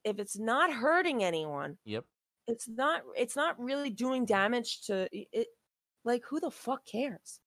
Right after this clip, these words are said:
Speaker 2: Right,
Speaker 1: I
Speaker 2: yeah.
Speaker 1: loved it. I thought that was great.
Speaker 2: Yeah. My, my
Speaker 1: I thought that was
Speaker 2: sister
Speaker 1: great. Good for her.
Speaker 2: Yeah, she fucking was able to, like, the pr-, Donald, the president himself, like, came to her,
Speaker 1: Yeah.
Speaker 2: her work and, like, was thanking everybody. We're talking about plans for the wall and stuff.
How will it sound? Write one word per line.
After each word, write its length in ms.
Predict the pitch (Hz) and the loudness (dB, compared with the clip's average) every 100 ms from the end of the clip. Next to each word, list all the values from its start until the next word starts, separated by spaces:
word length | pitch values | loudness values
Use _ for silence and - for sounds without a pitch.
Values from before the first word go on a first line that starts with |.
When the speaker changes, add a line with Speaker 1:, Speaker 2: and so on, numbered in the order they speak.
| - | -2
Speaker 2:
Right, 240 | 151 131 | 0 2
Speaker 1:
I 220 | 185 277 427 | 6 6 6
Speaker 2:
yeah. 60 | 233 | 4
Speaker 1:
loved 220 | 320 240 | 4 4
it. 100 | 196 | 4
I 100 | 170 | 4
thought 180 | 285 226 | 4 2
that 100 | 185 | 4
was 140 | 180 - | 2 0
great. 360 | 196 254 202 - _ | 2 4 4 -2 _
Speaker 2:
Yeah. 260 | 113 139 107 - _ _ _ | 0 2 2 -6 _ _ _
My, 220 | 113 120 110 | 0 2 0
my 140 | 107 | 0
Speaker 1:
I 20 | |
thought 220 | 220 247 220 | 0 0 2
that 80 | 208 | 2
was 120 | - | 2
Speaker 2:
sister 120 | 262 | 2
Speaker 1:
great. 160 | 262 - | 2 0
Good 120 | 247 | -2
for 100 | 277 | 0
her. 400 | 190 220 240 160 - | 2 4 2 0 -4
Speaker 2:
Yeah, 280 | 113 175 135 | 0 2 0
she 160 | - 120 | -4 -4
fucking 460 | 143 135 131 113 | -2 0 0 -2
was 140 | 107 110 | -4 -2
able 240 | 117 120 | -2 2
to, 140 | 110 101 | 0 0
like, 200 | 101 98 - | -4 -8 -16
the 80 | 107 | -14
pr-, 120 | 131 110 | -10 -10
Donald, 420 | 101 110 127 123 | 0 2 2 -2
the 80 | 101 | -2
president 420 | 120 131 143 131 | 0 0 -2 -6
himself, 500 | 135 - 147 127 104 - | -6 -4 -2 0 -2 -8
like, 220 | 101 - | -10 -8
came 220 | 113 107 - | -8 -8 -6
to 80 | 202 | -2
her, 220 | 226 269 | 0 0
Speaker 1:
Yeah. 100 | 214 117 | 0 0
Speaker 2:
her 140 | 113 | 0
work 360 | 107 127 147 123 | 4 4 4 -2
and, 160 | 113 | -4
like, 180 | 104 101 - | -6 -8 -12
was 140 | 101 | -12
thanking 320 | 110 104 113 | -10 -8 -4
everybody. 400 | 110 107 110 110 | -4 -2 -2 -2
We're 120 | 104 98 | -2 -6
talking 320 | 101 101 101 | -8 -8 -8
about 300 | 95 95 98 _ _ _ _ | -6 -8 -10 _ _ _ _
plans 300 | 101 101 98 | -6 -4 -4
for 120 | - | -4
the 80 | 90 | -6
wall 300 | 80 107 120 | 0 2 2
and 80 | 113 | 0
stuff. 320 | - 113 107 | -2 0 0